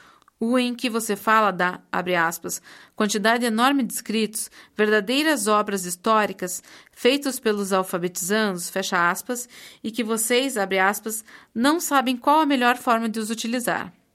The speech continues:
fecha aspas. Insistindo num dos ângulos já discutidos por nós, indagaria se o projeto do livro para coordenadores não poderia constituir-se numa excelente oportunidade de aproveitamento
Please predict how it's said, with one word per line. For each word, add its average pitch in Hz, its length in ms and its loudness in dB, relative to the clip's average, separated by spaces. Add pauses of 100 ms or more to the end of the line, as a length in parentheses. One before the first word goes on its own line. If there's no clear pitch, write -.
fecha 208 260 -2
aspas. - 560 -8 (920)
Insistindo 277 580 0
num 277 220 0
dos 214 200 -4
ângulos 233 440 0
já 196 140 0
discutidos 180 540 -8
por 185 160 -6
nós, 180 460 -2 (420)
indagaria 247 600 2
se 285 100 -4
o 240 40 -4
projeto 285 440 0
do 208 140 0
livro 214 380 -2
para 196 260 0
coordenadores 196 1040 -2 (400)
não 233 140 2
poderia 247 420 2
constituir-se 254 760 -2
numa 233 320 0
excelente 220 540 0
oportunidade 196 880 -2 (340)
de 247 140 4
aproveitamento 214 1000 0